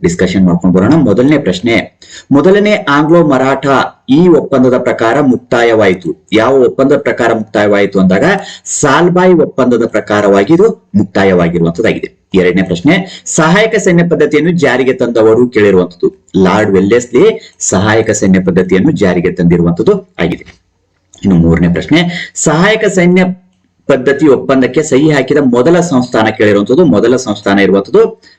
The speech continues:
ಹೈದರಾಬಾದ್ ಸಂಸ್ಥಾನ ಆಗಿರುವಂತದ್ದು. ನಾಲ್ಕನೇ ಪ್ರಶ್ನೆ, ಮೂರನೇ ಆಂಗ್ಲೋ ಮರಾಠ ಯುದ್ಧದ ನಂತರ ಬ್ರಿಟಿಷರು ಸತಾರಾನಲ್ಲಿ ಬ್ರಿ-, ಪ್ರತಿಷ್ಠಾಪಿಸಿದ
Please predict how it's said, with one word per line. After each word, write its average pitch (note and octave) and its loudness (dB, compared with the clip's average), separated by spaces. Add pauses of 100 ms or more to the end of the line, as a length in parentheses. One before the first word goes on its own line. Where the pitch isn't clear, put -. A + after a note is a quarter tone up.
(120)
ಹೈದರಾಬಾದ್ F#2 0
ಸಂಸ್ಥಾನ E3+ 0
ಆಗಿರುವಂತದ್ದು. - -4 (640)
ನಾಲ್ಕನೇ F#2 0
ಪ್ರಶ್ನೆ, D3+ -4
ಮೂರನೇ D#3 2
ಆಂಗ್ಲೋ C#3+ 0
ಮರಾಠ C#3 0
ಯುದ್ಧದ B2 2
ನಂತರ A2 -2 (520)
ಬ್ರಿಟಿಷರು E3 2
ಸತಾರಾನಲ್ಲಿ C#3 0
ಬ್ರಿ-, - -6
ಪ್ರತಿಷ್ಠಾಪಿಸಿದ D3 -4